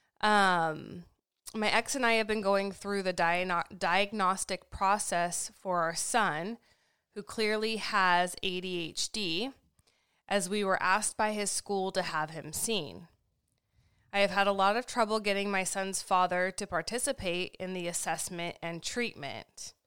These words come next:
He happily, happily ignored all my pleas, pleases for about eighteen months until the psychologist told me there was no point continuing his treatment until he was medicated.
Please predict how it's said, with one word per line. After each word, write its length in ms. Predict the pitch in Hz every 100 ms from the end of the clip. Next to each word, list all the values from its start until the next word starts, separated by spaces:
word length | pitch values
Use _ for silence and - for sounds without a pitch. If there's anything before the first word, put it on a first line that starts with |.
| _ _ _ _ _ _
He 480 | - 208 202 190
happily, 640 | 175 - 220 277 269 240 233
happily 460 | 202 220 240 262
ignored 640 | 247 226 202 196 185 185 185 -
all 520 | - 202 220 240 247
my 200 | 226 214
pleas, 800 | 214 208 202 175 170 202 - - _ _ _
pleases 460 | 233 220 180 170 -
for 140 | 185
about 280 | 185 185 -
eighteen 420 | 220 - 254 240
months 580 | 170 220 - - - - - _ _ _ -
until 320 | 196 196 208
the 120 | 196 190
psychologist 760 | 190 - 208 208 214 220 -
told 240 | - 190
me 160 | 196 190
there 180 | 185 180
was 220 | 180 175
no 200 | 185 185
point 360 | 196 220 202 -
continuing 800 | 214 202 196 185 185 185 196 190
his 240 | 196 185
treatment 540 | - 254 240 202 180 -
until 320 | 180 - 165
he 160 | 170 185
was 220 | 170 175
medicated. 880 | 185 196 190 - - - - -